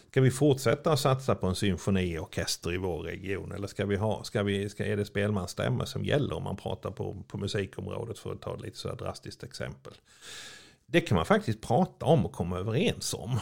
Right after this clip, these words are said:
Alla kommer inte att gilla det, men man kan ändå komma fram till att liksom, ja, men hos oss så har vi en oerhört fin spelmanstradition. Då är det där vi sätter våra extra pengar.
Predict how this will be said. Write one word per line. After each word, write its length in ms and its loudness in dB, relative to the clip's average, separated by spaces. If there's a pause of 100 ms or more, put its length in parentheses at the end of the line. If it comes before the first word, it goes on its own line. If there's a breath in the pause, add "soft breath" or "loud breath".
(220 loud breath)
Alla 260 6
kommer 260 4
inte 120 6
att 60 6
gilla 380 6
det, 100 6
men 100 4
man 140 4
kan 140 2
ändå 240 2
komma 260 2
fram 240 4
till 160 2
att 100 0
liksom, 220 0
ja, 160 6
men 160 2
hos 220 4
oss 180 8
så 100 4
har 200 6
vi 120 6
en 180 2
oerhört 600 6
fin 280 4
spelmanstradition. 1040 -2 (360 soft breath)
Då 80 2
är 60 8
det 80 4
där 260 8
vi 100 0
sätter 320 0
våra 280 -2
extra 340 -6
pengar. 460 -4